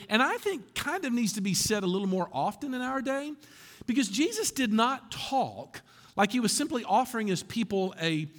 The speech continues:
you know, simple spirituality juicer, uh, that was gonna come down and get you through tough times. No. Rather, Jesus makes these really imperialistic claims, looking for every square inch of your body and soul,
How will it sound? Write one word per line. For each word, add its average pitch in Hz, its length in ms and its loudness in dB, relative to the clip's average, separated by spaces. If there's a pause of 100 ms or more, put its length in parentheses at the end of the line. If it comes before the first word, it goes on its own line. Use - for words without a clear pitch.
(200)
you - 100 -4
know, 147 120 0
simple 254 580 0
spirituality 208 1000 0
juicer, 143 600 0 (440)
uh, 131 200 -4
that 196 100 0
was 151 100 -2
gonna 190 200 2
come 214 260 0
down 208 260 2
and 151 140 -2
get - 220 2
you 220 80 2
through - 160 -2
tough 202 260 -4
times. 170 540 0
No. 135 420 -4 (480)
Rather, 302 260 4
Jesus 330 380 0
makes 285 200 0
these 208 200 0 (160)
really 339 300 2
imperialistic 208 1160 -2
claims, 214 840 0 (400)
looking 320 280 0
for - 220 0 (200)
every 240 480 0
square 233 480 -2
inch 202 300 -2
of 165 120 -4
your 165 120 0
body 151 340 -2
and 135 120 -6
soul, 101 460 -10